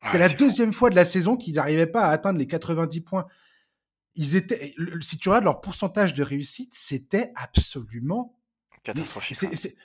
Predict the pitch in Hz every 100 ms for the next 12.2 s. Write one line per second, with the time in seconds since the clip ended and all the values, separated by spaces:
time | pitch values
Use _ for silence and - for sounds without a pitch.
0 | - 202 262 294 285 - 160 131 - 254
1 | - 269 - - _ _ 175 185 - 123
2 | 123 117 117 113 _ _ _ _ _ _
3 | _ - - 123 120 117 - 165 160 135
4 | 127 - - 135 113 - 120 - 110 104
5 | - 113 117 202 233 359 202 135 98 -
6 | _ - - - 170 143 135 127 120 117
7 | - - - _ _ _ - - 123 185
8 | 240 190 - - - - - 165 139 117
9 | 147 190 127 - - - 160 135 107 113
10 | 110 123 147 127 113 131 110 - 123 123
11 | 151 143 117 107 107 123 - 117 117 107
12 | 127